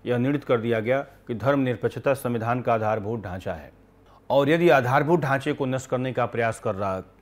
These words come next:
किया जा रहा है तो उसमें न्यायपालिका हस्तक्षेप कर सकती है।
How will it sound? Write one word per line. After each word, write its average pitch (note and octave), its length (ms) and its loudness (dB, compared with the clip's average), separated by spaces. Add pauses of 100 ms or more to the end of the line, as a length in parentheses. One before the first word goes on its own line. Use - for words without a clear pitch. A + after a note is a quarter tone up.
किया A#2+ 400 -2
जा A2+ 160 0
रहा G#2+ 180 -2
है C#3+ 240 -4 (340)
तो C#3+ 80 2
उसमें C3 380 -2 (240)
न्यायपालिका C3 560 2
हस्तक्षेप B2 560 -6 (300)
कर A#2 100 2
सकती - 360 -8
है। E2 200 -10